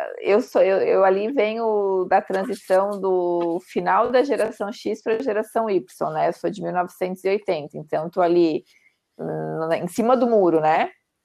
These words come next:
Final da X, início da Y. E quando eu pego, assim, pra observar meus pais, até mesmo parte da minha geração, da pa-,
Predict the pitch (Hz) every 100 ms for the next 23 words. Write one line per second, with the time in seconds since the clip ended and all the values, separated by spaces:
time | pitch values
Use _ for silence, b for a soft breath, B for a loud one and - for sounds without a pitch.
0 | _ - 175 170 165 180 185 208 233 285
1 | 226 - 247 233 180 - - 143 b b
2 | b b b - 233 233 247 311 - 247
3 | 254 294 - 233 285 - - 262 190 180
4 | 180 - - 175 220 247 214 202 214 226
5 | 220 302 254 - 202 240 - 220 214 190
6 | 202 180 175 175 180 175 175 175 170 -
7 | -